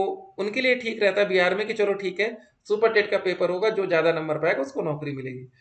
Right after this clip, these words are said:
अब यहाँ पर आप लोग को अपनी academic भी maintain करनी रहती है, overall आपकी merit बनती है, एक बात याद रखिएगा, ठीक है ना।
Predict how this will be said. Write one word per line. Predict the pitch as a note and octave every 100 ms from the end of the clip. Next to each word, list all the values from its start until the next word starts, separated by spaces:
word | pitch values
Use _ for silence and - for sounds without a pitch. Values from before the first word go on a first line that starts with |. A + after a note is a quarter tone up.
| _ -
अब | F#3 G3+
यहाँ | A3
पर | A3+ A3+
आप | G#3
लोग | G#3+
को | G#3
अपनी | G#3 G3+
academic | F#3+ D#3+ D#3+ F#3+ F3
भी | G#3+
maintain | G#3+ F#3+ F#3+ F#3
करनी | F3 E3+
रहती | E3 D3 D3
है, | C#3+ C#3 _ _ _ _ _
overall | F3+ G#3 A#3+ A#3+ A#3
आपकी | A3+ A3 G#3+
merit | G3+ G3+
बनती | E3 D3+ D3+
है, |
एक | F3+
बात | G3+ F#3+
याद | E3+ D3
रखिएगा, | C#3 C#3 C3 C3 _ _ _ _ _ -
ठीक | G#3
है | F#3+
ना। | D#3